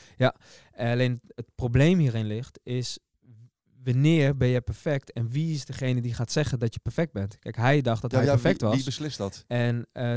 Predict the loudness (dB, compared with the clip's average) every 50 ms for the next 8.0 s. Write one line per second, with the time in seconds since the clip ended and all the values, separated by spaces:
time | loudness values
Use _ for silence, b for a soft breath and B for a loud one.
0 | -4 -2 0 2 4 4 4 4 2 0 0 -4 -2 -2 0 0 0 0 -2 -4
1 | -6 -4 -4 -4 -4 -2 -2 -2 0 0 0 0 -2 -2 -4 -6 -10 -10 -4 -4
2 | -2 0 0 0 -2 -4 -6 -10 -12 b b b b b b b b 2 2 2
3 | 2 2 -2 -8 _ _ _ _ _ -20 -12 -4 -4 -4 -4 _ _ _ -8 -8
4 | -8 _ _ _ -12 -10 -8 -8 -6 0 0 0 0 0 0 2 2 2 2 0
5 | 0 -2 -4 -4 -6 -6 -6 -6 -6 -6 -6 -8 -10 -10 -10 -12 -12 -14 _ -20
6 | -20 _ -8 -6 -6 -4 -2 0 2 2 2 2 -2 -4 -8 -8 -10 -8 -8 -10
7 | -10 -8 -10 -10 -10 -10 -6 -4 -2 -2 -2 -4 -8 -6 -4 -4 -4 -6 _ -12